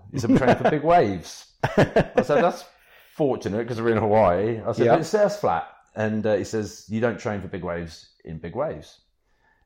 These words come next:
Speaker 1: Um, so what we're gonna do? And so we just, I think we just went off, uh, grabbed a couple of sups, couple of masks, hit the water,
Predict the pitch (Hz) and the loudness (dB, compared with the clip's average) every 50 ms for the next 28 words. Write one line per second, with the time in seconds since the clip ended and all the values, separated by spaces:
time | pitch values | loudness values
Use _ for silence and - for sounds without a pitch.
0 | _ - - 85 85 85 82 85 80 - - _ - 95 90 85 76 80 101 85 | _ -8 -6 -4 -4 -4 -4 -6 -8 -10 -14 _ -6 -6 -6 -6 -4 -4 -4 -4
1 | 92 92 98 98 95 143 135 101 - - - - - - - 95 98 92 - 117 | -4 -4 -6 -2 0 0 0 0 -2 -8 -18 -20 -20 -16 -10 -10 -8 -2 2 2
2 | 113 113 127 123 117 117 104 - - - - 85 87 92 110 92 98 98 85 95 | 2 2 0 -2 -2 -6 -8 -8 -14 -10 -8 -8 -6 -4 -6 -4 -4 -6 -6 -6
3 | - 95 104 101 98 - - - - 90 92 90 - - 90 95 95 92 92 87 | -6 -4 -4 -4 -4 -6 -10 -10 -8 -8 -8 -8 -10 -6 -4 -2 -2 -2 -2 -4
4 | - - _ - 127 110 92 98 - - - - 87 - - 113 113 87 - - | -6 -10 _ -2 -2 -2 -2 -2 -6 -6 -6 -6 -6 -6 -4 -2 -4 -4 -4 -8
5 | - - - - 71 85 87 90 98 101 101 98 95 - - - - - - _ | -16 -8 -8 -6 -6 -6 -6 -4 -2 -2 -2 -2 -4 -6 -14 -20 -20 -20 -20 _
6 | _ _ _ - 101 101 - 92 92 101 101 98 92 - 98 98 98 98 92 82 | _ _ _ -8 -8 -6 -6 -4 -4 -2 -2 -4 -4 -4 -4 -2 -2 -2 -4 -6